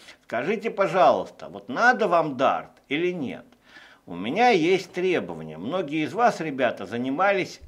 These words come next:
э, по, э, моей системе и достигли неплохих результатов. И скажите спаси-,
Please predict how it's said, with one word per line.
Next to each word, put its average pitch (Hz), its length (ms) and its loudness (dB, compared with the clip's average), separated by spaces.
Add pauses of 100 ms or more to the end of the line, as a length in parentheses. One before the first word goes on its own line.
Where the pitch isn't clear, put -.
э, 113 320 0 (100)
по, 160 460 -2
э, 107 380 0
моей 143 380 -2
системе 113 800 -8
и 117 160 -12
достигли 165 760 -6 (200)
неплохих 170 640 -2
результатов. 143 800 0 (1000)
И 120 60 -18
скажите 156 520 -6
спаси-, 143 500 -4